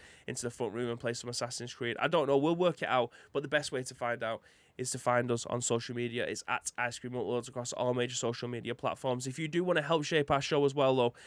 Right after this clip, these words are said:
you can get involved with our Discord. If we are watching this on any of our on-demand services,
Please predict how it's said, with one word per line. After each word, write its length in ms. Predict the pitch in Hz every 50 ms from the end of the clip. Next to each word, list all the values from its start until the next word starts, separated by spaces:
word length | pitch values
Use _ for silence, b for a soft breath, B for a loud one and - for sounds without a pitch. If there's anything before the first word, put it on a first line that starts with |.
| B B B B
you 120 | 135 127
can 120 | - - 131
get 140 | 135 113
involved 340 | 117 127 123 127 120 123 120
with 120 | - 127 123
our 100 | 117 117
Discord. 400 | - 123 117 - - 117 117 120
If 140 | 120 -
we 80 | 123 127
are 120 | 127 131
watching 320 | 131 135 127 - - - 131
this 160 | 131 123 -
on 120 | - - -
any 220 | - 135 135 127
of 80 | 123 123
our 200 | 120 120 120 120
on-demand 400 | 120 120 117 127 131 117 120 123
services, 520 | - 123 120 117 120 - - 117 117 -